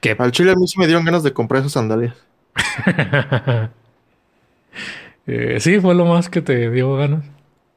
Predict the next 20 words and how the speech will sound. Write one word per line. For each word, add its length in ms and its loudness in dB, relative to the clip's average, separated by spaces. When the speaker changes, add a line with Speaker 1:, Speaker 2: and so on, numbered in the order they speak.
Speaker 1:
Más 140 4
Speaker 2:
Sí. 60 2
Speaker 1:
que 80 2
la 120 4
Barbie 280 4
depresiva. 640 0
Speaker 2:
Sí. 140 -4
Speaker 1:
<laughs> 540 0
Speaker 2:
Sí, 160 0
sin 180 -6
pedo. 340 -4
Speaker 1:
Bueno, 200 4
estuvo 340 2
muy, 200 4
muy 160 4
realista 560 0
la, 240 -4
la 200 -2
Barbie 320 0
depresiva. 720 -6